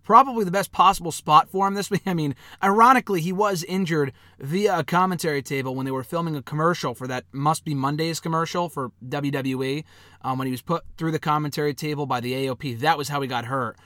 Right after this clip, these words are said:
which is so dumb. It sounds like, I mean, we talked about it a mo-, a couple months ago when it happened, that it sounds like something that you would read on kayfabe news, but he actually got hurt that way. So on the front of Samoa Joe, he was back on Raw this week behind the booth, a role that he excels in.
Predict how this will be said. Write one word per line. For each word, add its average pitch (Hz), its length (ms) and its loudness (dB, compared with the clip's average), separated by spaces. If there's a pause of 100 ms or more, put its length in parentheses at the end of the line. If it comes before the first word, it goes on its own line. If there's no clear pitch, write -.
(240)
which 131 160 -10
is 135 100 -4
so 185 200 0
dumb. 139 400 4
It 117 100 -8
sounds 180 220 0
like, 147 200 -2
I 143 40 -4
mean, 143 120 0
we 147 60 0
talked 180 300 4
about 143 100 -4
it 120 60 -6
a 117 40 -4
mo-, 135 200 -2
a 127 40 -16
couple 160 220 -4
months 143 240 -2
ago 131 140 -6
when 113 80 -8
it 110 40 -10
happened, 120 440 -4 (420)
that 180 120 2
it 175 120 -2
sounds 226 460 2
like 196 140 0
something 190 380 -2
that 175 100 -2
you 156 100 -4
would 156 100 -2
read 156 220 -2
on 139 140 -2
kayfabe 165 500 0
news, 135 240 -2
but 135 140 -6
he 135 100 -6 (100)
actually 175 400 4
got 139 160 0
hurt 139 220 -4
that 107 220 -12
way. 98 280 -14 (460)
So 123 300 -6 (100)
on 165 300 4
the 160 80 -2
front 254 260 4
of 202 80 -6
Samoa 190 300 0
Joe, 147 180 -2
he 135 100 -6
was 123 120 -6
back 196 320 0
on 175 140 0
Raw 143 200 2
this 131 180 -8
week 127 160 -10
behind 147 380 -4
the 175 60 -2
booth, 110 420 -6 (340)
a 139 80 -8
role 165 340 4
that 147 120 -2
he 165 160 -2
excels 185 640 0
in. 104 220 -8